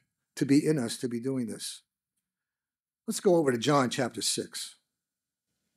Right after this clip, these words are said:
John chapter six, and verse fifty-three, reading from the N I V version.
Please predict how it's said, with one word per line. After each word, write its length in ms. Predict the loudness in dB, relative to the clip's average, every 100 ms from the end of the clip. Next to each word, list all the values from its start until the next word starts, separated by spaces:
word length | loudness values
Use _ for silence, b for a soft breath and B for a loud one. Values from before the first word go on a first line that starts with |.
| _ _ _ _ _ _ _ _ _ _ _ _ _ _ _ _
John 220 | 0 0 2
chapter 320 | 0 -2 -4
six, 540 | -4 -4 -4 -8 -12 _ _ _ _ _ _ _ _ _ _ _ _ _ _ _ _ _ _ _ _ _ _ -10
and 120 | -2
verse 180 | -2 0
fifty-three, 640 | -2 -4 -6 0 2 2 -2 _ _ _ _ _ _ _ 0
reading 260 | 4 4 2
from 180 | -2
the 140 | -4 -2
N 100 | -2
I 140 | -2
V 200 | 0 0
version. 480 | 0 -4 -8 -10 -12